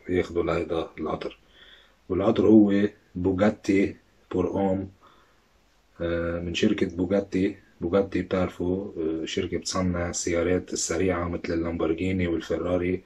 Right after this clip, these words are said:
آه، <clears throat> شركة سيارات إيطالية ومثل الفراري و-، وال-،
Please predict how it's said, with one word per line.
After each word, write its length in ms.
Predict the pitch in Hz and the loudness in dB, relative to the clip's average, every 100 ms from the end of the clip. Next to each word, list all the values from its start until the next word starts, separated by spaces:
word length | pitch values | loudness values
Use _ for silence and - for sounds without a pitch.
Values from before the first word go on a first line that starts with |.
| - - _ _ _ 85 | -18 -20 _ _ _ -2
آه، 720 | 82 82 82 80 78 78 76 - - - _ - | 0 0 -2 -2 -6 -8 -10 -12 -20 -20 _ 0
<clears throat> 760 | 113 90 - - - - 87 | 0 0 -8 -16 -16 -8 -4
شركة 400 | 87 110 101 92 - - | 2 2 4 0 0 -14
سيارات 680 | - 104 90 95 101 95 - | -4 2 4 6 4 2 0
إيطالية 680 | 95 87 90 90 92 - - _ _ - | 2 2 4 4 4 2 -2 _ _ -14
ومثل 540 | 90 117 107 113 123 110 | -10 -6 -2 0 2 2
الفراري 640 | - 98 101 98 95 92 | 4 6 8 6 4 2
و-، 360 | 92 90 85 85 | 2 0 -4 -10
وال-، 400 | 85 85 85 | -10 -8 -8